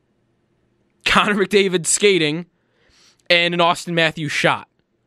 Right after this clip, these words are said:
Like, I, that's almost how I think of him. 'Cause he can just, in it, in the offensive zone,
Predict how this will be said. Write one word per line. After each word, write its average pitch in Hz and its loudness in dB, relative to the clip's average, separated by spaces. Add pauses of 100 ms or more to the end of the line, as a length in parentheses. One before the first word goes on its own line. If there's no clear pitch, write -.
(540)
Like, 151 -2
I, - -4
that's 190 0
almost 214 0
how 208 2
I 240 2
think 214 -2
of 151 -8
him. 104 -16 (340)
'Cause 160 -4
he 180 -2
can 180 0
just, 160 -2 (380)
in 226 4
it, 262 -2
in 254 0
the 240 -2
offensive 202 0
zone, 135 -2